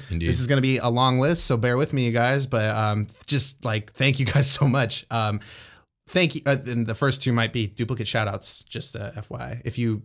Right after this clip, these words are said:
Speaker 2: time your patronage correctly, then you get two shout outs. Maybe.
Speaker 1: <laughs>
Speaker 2: Uh, <laughs>
Speaker 1: Possibly.
Speaker 2: thank you, Brian J Lynch.
Speaker 1: Thank you, Brian.
Speaker 2: I definitely said that 'cause I was like, "Nice name." Uh, thank you, Amanda Allen.
Speaker 1: Thank you, Amanda.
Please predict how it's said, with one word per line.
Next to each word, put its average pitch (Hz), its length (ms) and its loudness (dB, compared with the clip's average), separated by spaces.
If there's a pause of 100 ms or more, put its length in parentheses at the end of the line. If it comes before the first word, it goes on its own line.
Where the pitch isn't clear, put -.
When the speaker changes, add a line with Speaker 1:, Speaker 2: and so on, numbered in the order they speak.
(100)
Speaker 2:
time 160 380 2
your 113 100 2
patronage 127 880 -2
correctly, 110 720 -4 (180)
then 104 140 -8
you 107 60 -8
get - 280 -8
two 135 200 -6
shout - 280 -12
outs. - 300 -14 (480)
Maybe. 110 320 4
Speaker 1:
<laughs> 175 160 2 (300)
Speaker 2:
Uh, 110 160 0 (120)
<laughs> 156 100 0
Speaker 1:
Possibly. 110 480 4
Speaker 2:
thank 208 360 2
you, 185 60 2
Brian 139 360 4
J 131 180 6
Lynch. 120 480 0 (100)
Speaker 1:
Thank 190 120 4
you, 117 80 4
Brian. 123 260 4 (180)
Speaker 2:
I 120 60 -4
definitely 113 300 0
said 104 160 -4
that 107 100 -8
'cause 110 100 -6
I 107 40 -6
was 107 80 -6
like, 113 120 -10
"Nice 175 320 -2
name." 123 240 0 (300)
Uh, 123 160 2
thank 208 260 2
you, 143 120 4
Amanda 120 320 2
Allen. 113 480 -2
Speaker 1:
Thank 120 180 4
you, 92 80 6
Amanda. 85 400 4